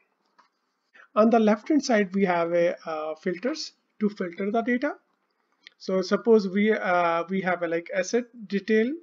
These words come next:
and the asset detail we have an organization. Suppose I want to see the data for only f-, few organization, not all. So I can say, I can say, "Okay."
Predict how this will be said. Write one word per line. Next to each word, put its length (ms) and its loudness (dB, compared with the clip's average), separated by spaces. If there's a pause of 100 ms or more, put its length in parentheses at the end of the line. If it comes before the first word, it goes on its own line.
(400)
and 160 -2
the 60 2
asset 320 -2
detail 460 0
we 160 -2
have 140 -4
an 100 -2
organization. 840 -4 (260)
Suppose 420 -2
I 120 0
want 240 -4
to 60 -6
see 260 -4
the 100 0
data 340 -4
for 240 -4
only 240 -2
f-, 280 -12 (140)
few 240 0
organization, 680 -6
not 240 -8
all. 260 -8 (720)
So 160 -10
I 300 -2
can 340 -6
say, 340 -10
I 200 -8
can 200 -18
say, 160 -14
"Okay." 280 -6